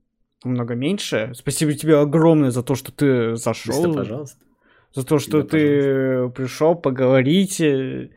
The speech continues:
Speaker 1: с-, за то, что я стал третьим, с кем ты во-, <laughs> э, где ты вообще публично показался. <laughs>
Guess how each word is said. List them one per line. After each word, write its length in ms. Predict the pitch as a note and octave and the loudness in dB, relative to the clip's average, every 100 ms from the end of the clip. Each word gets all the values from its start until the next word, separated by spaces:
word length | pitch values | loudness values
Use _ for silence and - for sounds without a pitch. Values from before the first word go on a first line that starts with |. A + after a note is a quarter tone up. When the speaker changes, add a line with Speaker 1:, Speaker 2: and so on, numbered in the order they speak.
| _ _ _ _ _ _ _ _ _ _ _ - | _ _ _ _ _ _ _ _ _ _ _ -16
Speaker 1:
с-, 240 | - - | -14 -12
за 220 | D3+ D3+ | -4 0
то, 160 | E3+ G3+ | 6 6
что 120 | G#3 | 8
я 100 | F#3 | 6
стал 200 | F3 F3 | 6 2
третьим, 520 | - E3+ G3 G3+ G3+ | 6 10 12 10 6
с 120 | F3 - | 4 6
кем 220 | G3+ F3 | 6 8
ты 140 | F#3 | 6
во-, 120 | D#3+ D#3 | 6 6
<laughs> 840 | E3 D#3+ D#3 - - D4 B3+ - | 2 0 -2 -4 -2 -2 -2 0
э, 480 | F3 E3+ D#3+ D3+ C#3+ | 2 6 6 4 2
где 200 | C#3 D#3+ | 0 -2
ты 120 | D#3+ | 2
вообще 300 | D#3 - G#3+ | 0 6 4
публично 640 | G#3 A3 F3 D3+ - C#3 | 6 2 2 0 -2 -4
показался. 800 | A#2+ B2 C3+ B2 A#2+ A2 - - - - C5 | -4 -4 -2 0 0 -2 -8 -12 -16 -6 4
<laughs> 560 | B3 - F3+ C3 _ | 4 4 -8 -8 _